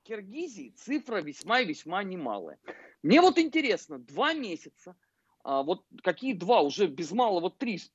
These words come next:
будет, тут че осталось-то? Сегодня двадцать пятое октября на дворе. А, без малого три месяца вот этих прыжков и ужимок, а, людей с гипердостоинством и сознанием, они в какую сумму обойдутся белорусскому бюджету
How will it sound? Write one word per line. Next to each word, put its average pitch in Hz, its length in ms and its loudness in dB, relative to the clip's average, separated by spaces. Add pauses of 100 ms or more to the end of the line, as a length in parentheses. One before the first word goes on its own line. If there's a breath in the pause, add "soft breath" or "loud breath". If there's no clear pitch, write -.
(100)
будет, - 300 -4
тут 127 100 -8
че 240 200 6
осталось-то? 143 680 0
Сегодня 175 260 -4
двадцать 180 360 0
пятое 185 300 0
октября 147 500 -2 (360)
на 135 100 -4
дворе. 131 380 4 (380 soft breath)
А, 131 260 0
без 165 180 -2
малого 311 380 6
три 302 260 -6
месяца 175 640 -12
вот 165 220 -2
этих 214 260 -2
прыжков 240 500 2
и 254 40 0
ужимок, 151 680 0 (500)
а, 151 220 8
людей 214 400 -2
с 156 80 -14
гипердостоинством 185 1200 -4
и - 20 -2
сознанием, 135 720 0 (300 soft breath)
они 269 320 6
в - 80 -6
какую 254 420 2
сумму 208 560 -6
обойдутся 185 640 0
белорусскому 156 800 0
бюджету 170 720 0